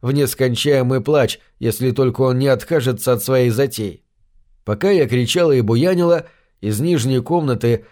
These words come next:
отвлёкшись от своих книг, появился Константин. «Так невозможно, сеструля!» — сказал он. «Как я запомню всю эту тридцатилетнюю войну, если ты до сих пор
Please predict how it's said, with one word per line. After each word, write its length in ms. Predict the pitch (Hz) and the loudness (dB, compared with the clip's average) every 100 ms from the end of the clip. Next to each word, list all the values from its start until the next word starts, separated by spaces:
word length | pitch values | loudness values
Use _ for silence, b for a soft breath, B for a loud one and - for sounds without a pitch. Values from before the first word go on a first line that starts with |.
| B | B
отвлёкшись 680 | - 92 117 151 131 - 120 | -8 -4 0 0 0 -4 -4
от 80 | 117 | -6
своих 260 | - 113 98 | -2 -4 -2
книг, 360 | 123 175 - _ _ _ | -2 -4 -6 _ _ _
появился 560 | - 123 127 170 151 143 | -2 0 2 0 0 -2
Константин. 800 | 135 135 127 - 127 117 101 - _ _ _ _ _ _ _ _ | 0 -4 -2 -4 -4 -4 -6 -8 _ _ _ _ _ _ _ _
«Так 320 | - 143 147 | 0 0 2
невозможно, 1040 | 156 170 165 180 156 180 214 202 123 131 | 0 2 2 2 2 2 4 2 2 -2
сеструля!» — 840 | 120 131 120 - 196 208 147 78 - _ _ | -2 -2 -4 -2 0 2 2 -2 -8 _ _
сказал 480 | - - 110 104 104 | -14 -4 -2 0 0
он. 180 | 90 - _ _ _ _ - | -2 -8 _ _ _ _ -4
«Как 300 | 185 208 202 | 0 0 2
я 180 | 208 | 2
запомню 560 | 170 170 165 214 180 160 | 2 2 4 2 4 0
всю 280 | 120 196 190 | 0 0 0
эту 180 | 165 151 | 2 -2
тридцатилетнюю 880 | 160 175 170 151 190 170 127 156 | -2 -2 -4 -2 0 0 2 0
войну, 480 | 143 160 185 233 214 B B B | 4 2 4 2 0 B B B
если 300 | - 135 156 | -4 -2 0
ты 140 | 160 | 0
до 160 | 175 160 | 0 0
сих 240 | 156 143 | 0 -4
пор 300 | - 214 - | 2 0 0